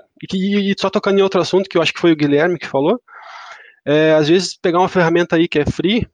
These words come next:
cara, é, não que a ferramenta não seja boa, mas vai demandar um cara que ou é especialista ou que vai perder muito tempo,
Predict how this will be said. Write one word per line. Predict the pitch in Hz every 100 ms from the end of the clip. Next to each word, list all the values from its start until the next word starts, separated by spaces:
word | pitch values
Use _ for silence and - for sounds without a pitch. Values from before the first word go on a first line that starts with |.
| _ _ _ _
cara, | 170 175 147
é, | 131 139 139 135 131 - _ _ _
não | 147 190
que |
a | 208
ferramenta | 202 196 190
não | 196
seja | 196 196
boa, | 175 185 175
mas | 139 143 135
vai | 151
demandar | 156 170 165 165
um |
cara | - 165 165
que | 170 160
ou | 156
é | 175
especialista | 175 - 175 170 147 170 175 185
ou |
que | -
vai | 175
perder | 175 175 185
muito | 180 185 214 190
tempo, | - 160 180 -